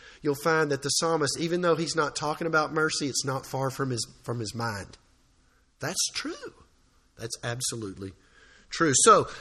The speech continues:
God is holy. We approach God by means of his abundant loving kindness, and we come with reverence, verse seven. "In reverence I will bow down toward your holy temple." Didn't we just study that in Isaiah six?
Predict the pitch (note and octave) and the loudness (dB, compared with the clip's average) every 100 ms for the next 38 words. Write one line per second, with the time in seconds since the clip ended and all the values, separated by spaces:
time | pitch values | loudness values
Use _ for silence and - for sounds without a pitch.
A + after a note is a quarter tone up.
0 | - D3+ D3+ - - A3 A3 F3 D3 B2 | 0 2 4 2 2 4 4 2 0 2
1 | F3+ E3+ - E3 D#3 C3+ C3 D#3+ D#3 B2+ | 0 0 2 0 2 0 0 0 0 -2
2 | C3 A2+ C#3+ E3+ D3+ C3 C#3 B2 - F3+ | -2 0 2 2 2 2 4 2 2 2
3 | F3 F3 - - - - D3+ D3 C3+ E3+ | 4 2 -2 -14 -16 0 2 2 2 6
4 | E3 D#3 D#3 C3 A2+ C3+ C#3 B2+ - C3 | 6 6 2 2 2 2 4 0 0 0
5 | C3 B2+ - A2+ G2+ G2+ F#2+ _ _ _ | 2 2 0 0 -4 -12 -18 _ _ _
6 | - _ _ _ _ _ _ _ - C#3+ | -20 _ _ _ _ _ _ _ -2 2
7 | C#3 F3 F#3 E3+ C#3+ B2+ A2+ D3 D3+ C3+ | 8 8 6 4 4 4 4 6 6 6
8 | C3+ B2+ C3 - A#2 B2 B2 G#2 G2+ B2 | 6 6 0 -6 0 2 2 -2 -2 0
9 | A#2+ A#2+ A#2+ - - G#2+ - G2+ G#2+ - | 0 -2 -4 -8 -6 -6 -8 -14 -14 -20
10 | _ - - _ _ _ _ _ _ _ | _ -20 -20 _ _ _ _ _ _ _
11 | A3+ B3 A3+ D3+ D3+ - G#3 G#3+ D3 A#2+ | -2 2 2 4 4 4 6 4 4 4
12 | B2+ C3 B2+ B2+ D3+ C3 - G#3 D#3 | 4 2 2 2 2 2 2 0 -2